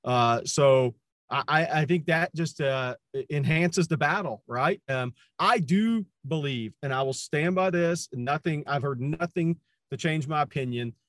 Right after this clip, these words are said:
that Arch prefers Austin and Athens for a college experience. I think he likes that, really likes the college town of Athens,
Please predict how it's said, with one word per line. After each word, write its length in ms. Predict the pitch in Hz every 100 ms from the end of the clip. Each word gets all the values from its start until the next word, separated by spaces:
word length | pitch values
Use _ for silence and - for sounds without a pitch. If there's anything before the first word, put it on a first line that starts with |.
| _ _
that 160 | 147 151
Arch 360 | 165 208 202 - _
prefers 680 | 170 151 147 127 123 123 131 -
Austin 500 | 127 131 - 143 131
and 100 | 123
Athens 560 | 113 101 101 - - -
for 180 | 131 117
a 60 | -
college 640 | - - 147 151 147 135
experience. 920 | 123 - - - 110 92 - _ - - _ _ _ _ _
I 120 | 135
think 160 | 131 139
he 140 | 156
likes 440 | 123 113 123 143 -
that, 180 | 139 -
really 420 | 123 123 147 170 165
likes 300 | 165 165 -
the 100 | 131
college 500 | - 139 147 151 -
town 280 | 147 147 170
of 80 |
Athens, 520 | 151 104 117 120 123